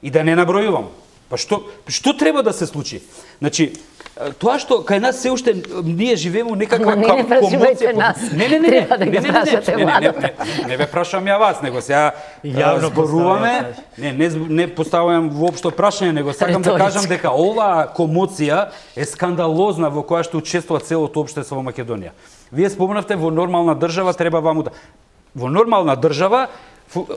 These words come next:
Speaker 1: е, е, институциите функционираат, нема влада две години. Тоа ви е Белгија.
Speaker 2: Така.
Speaker 1: Во нормална држава председател дава оставка после два написи у Шпигел кои што немаат врска со неговата функција. Ама в-, имаат врска, тоа е германскиот председател.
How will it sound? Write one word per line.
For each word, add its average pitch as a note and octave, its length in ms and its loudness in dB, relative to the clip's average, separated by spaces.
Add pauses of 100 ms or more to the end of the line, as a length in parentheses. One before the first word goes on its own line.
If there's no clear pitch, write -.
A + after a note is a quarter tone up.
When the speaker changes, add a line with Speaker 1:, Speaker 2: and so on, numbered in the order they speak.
Speaker 1:
е, F#3+ 120 -4
е, D#3 300 2
институциите G3 720 0
функционираат, G3 840 0
нема G3 280 2
влада F3+ 320 2
две D#3+ 200 0
години. A#2 360 0 (480)
Тоа C3+ 160 2
ви D#3+ 80 0
е F#3 60 0
Белгија. C3 360 -2 (200)
Speaker 2:
Така. D#3+ 260 -8
Speaker 1:
Во C#3 140 0
нормална G#3+ 440 2
држава C#3+ 540 0 (300)
председател F#3+ 800 0
дава F#3 360 2
оставка A3+ 680 0
после A3 360 0
два F#3 480 0
написи G3 520 -2
у E3+ 240 -4
Шпигел B3+ 560 -4 (800)
кои G#3+ 180 -4
што A3+ 140 0
немаат B3 360 0
врска B3 360 0
со A#3+ 160 -4
неговата A3 420 -2
функција. G3+ 540 -4
Ама G3+ 220 -4
в-, A#3 120 -10
имаат G3+ 320 -4
врска, G#3+ 260 -8
тоа D3 220 -4
е D3+ 40 -4
германскиот G#3 720 0
председател. B2 520 -10